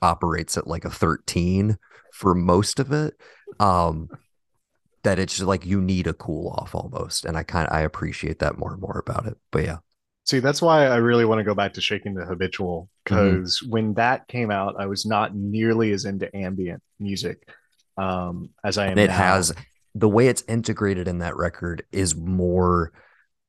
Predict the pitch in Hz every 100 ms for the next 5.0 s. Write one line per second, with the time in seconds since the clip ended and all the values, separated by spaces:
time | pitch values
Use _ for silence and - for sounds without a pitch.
0 | _ - 98 110 85 - - 90 90 95
1 | 110 139 123 131 147 160 156 92 92 95
2 | 92 104 101 104 - - 107 92 95 92
3 | 87 - - 92 87 90 82 80 85 82
4 | 82 87 95 98 87 82 78 82 80